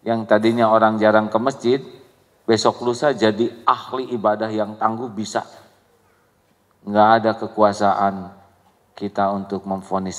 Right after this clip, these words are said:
seseorang. Benar? Ujub namanya. Itu hijab.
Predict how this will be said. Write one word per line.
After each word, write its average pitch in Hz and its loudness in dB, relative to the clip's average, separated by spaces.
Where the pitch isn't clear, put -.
seseorang. 85 -8
Benar? 113 -2
Ujub 110 -2
namanya. 90 -8
Itu 113 -6
hijab. 123 0